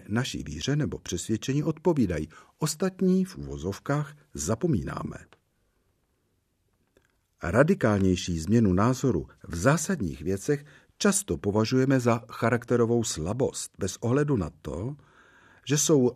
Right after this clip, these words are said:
nové informace ověřené a náš původní názor nebo víru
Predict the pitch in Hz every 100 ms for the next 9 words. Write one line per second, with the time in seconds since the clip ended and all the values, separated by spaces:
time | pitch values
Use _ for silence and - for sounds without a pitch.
0 | 110 101 135 185 160 151 165 160 156 -
1 | - 71 87 90 95 82 85 117 147 _
2 | _ _ _ _ _ - 170 147 95 -
3 | - 190 180 160 87 85 92 110 151 170
4 | 165 151 139 80 104 131 151